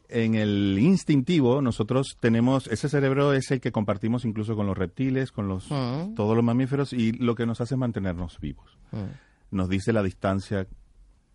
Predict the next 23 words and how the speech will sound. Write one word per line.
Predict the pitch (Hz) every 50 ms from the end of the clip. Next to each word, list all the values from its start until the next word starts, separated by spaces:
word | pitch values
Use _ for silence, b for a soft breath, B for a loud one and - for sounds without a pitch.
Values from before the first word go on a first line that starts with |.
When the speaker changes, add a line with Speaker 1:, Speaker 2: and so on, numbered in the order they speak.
| - - _ _ _ -
Speaker 2:
Mm. | 139 120 104 90 - 95
Speaker 1:
medimos | 95 101 110 127 117 107 90
la | 87
distancia | 85 90 - 87 87 80 85
con | 80 80 80
ese | - 85 80
cerebro. | 95 101 113 113 117 110 98
¿Por | - 90 90
qué? | 131 117
Porque | 101 80 80 76
tenemos | 78 78 80 82
que | 90
saber | - 87 82 82 80 80
qué | - 85 82
distancia | 85 - - 80 78 -
está | 82 - - 87 85 85 87 - - -
nuestro, | 98 90 87 85 - - 85 80 78 76 b b b b
o | b 78
nuestra | 82 80 - - 82 78
presa | - 98 104 101 - 131 139 139 -
o | 104 92
nuestro, | 92 92 92 - - - 95 90 87 85 82 82 82 80 80 78 76 73
Speaker 2:
Ujú. | 73 165 160 156 160